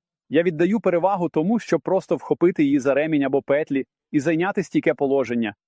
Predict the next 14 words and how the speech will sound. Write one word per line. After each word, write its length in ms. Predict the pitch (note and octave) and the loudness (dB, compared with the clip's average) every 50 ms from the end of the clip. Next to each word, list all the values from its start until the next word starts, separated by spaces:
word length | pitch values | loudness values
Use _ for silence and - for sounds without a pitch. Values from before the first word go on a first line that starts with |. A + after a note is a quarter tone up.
| _ _ _ _ _ _ _ | _ _ _ _ _ _ _
Далі 300 | C3 D#3+ F#3+ A#3 B3+ A#3+ | -6 -4 -4 -2 -2 -2
вона 220 | G3+ G#3 G3+ G#3 | 0 0 0 0
має 280 | G3+ G3+ G#3 G#3 G#3 G3+ | 0 0 0 0 0 -2
нахилитися 600 | F#3+ F#3 - - F#3+ G3+ A3 - G#3 - - G3 | -2 -2 0 2 2 2 2 0 -2 0 0 -2
вперед 420 | - _ - F#3+ F#3+ G3+ F3 - | 0 _ 0 0 0 0 0 0
до 100 | F#3 F3 | -2 0
мене 360 | E3+ F3 F#3+ G#3+ G#3+ G#3+ G#3 - - _ _ _ | 0 2 2 2 2 2 0 -2 -4 _ _ _
і 100 | - D#3+ | 0 2
відштовхнутися, 800 | F3+ G3 - - - F3+ - - - A3+ B3 - A3 - - F#3+ | 2 2 0 -2 -4 -4 -2 0 0 0 0 0 -2 0 0 -2
щоб 220 | - - F3+ D3 - | 0 0 -2 -2 -2
стати 340 | - - F#3 G3+ G#3 - F#3+ | -2 -2 -2 0 0 0 -2
в 80 | - | -2
положення 520 | - - D#3+ D#3+ F#3 F#3+ D#3 F3+ F3+ E3+ D#3 | -2 -2 -2 0 0 -2 -2 -2 -2 -2 -4
стоячи. 580 | - - F#3 D#3+ C#3 A#2+ G#2 - - - - | -2 0 2 2 2 2 -2 -4 -8 -10 -10